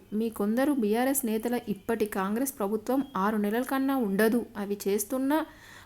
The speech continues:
ప్రకటనలు కూడా మీరు తప్పక తప్పు అని చెప్పాలి కేసీఆర్ గారు. మీరు మీ పాలన మాత్రమే తెలంగాణ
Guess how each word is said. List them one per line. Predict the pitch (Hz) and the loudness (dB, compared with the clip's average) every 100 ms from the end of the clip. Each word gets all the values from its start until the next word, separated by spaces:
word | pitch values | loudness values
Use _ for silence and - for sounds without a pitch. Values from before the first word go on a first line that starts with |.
| - | -8
ప్రకటనలు | 190 214 247 285 277 | -4 0 2 2 2
కూడా | 240 233 | 2 4
మీరు | 247 208 | 4 2
తప్పక | - 185 - 240 269 | -2 -4 -4 -2 -2
తప్పు | - 196 254 233 - - - 202 | -2 -2 -2 -4 -8 -20 -10 -2
అని | 220 | 0
చెప్పాలి | 277 220 196 240 202 156 - - - | 0 -2 2 4 4 0 -6 -10 -2
కేసీఆర్ | 202 202 202 | 2 2 0
గారు. | 175 165 156 - - - - - - - - | 0 -2 -4 -8 -20 -20 -20 -20 -20 -6 0
మీరు | 233 285 302 | 4 6 6
మీ | 294 | 6
పాలన | 220 214 208 247 | 4 2 0 2
మాత్రమే | 262 240 240 240 254 | 0 0 -2 -2 0
తెలంగాణ | 214 202 220 240 240 | 0 0 0 0 0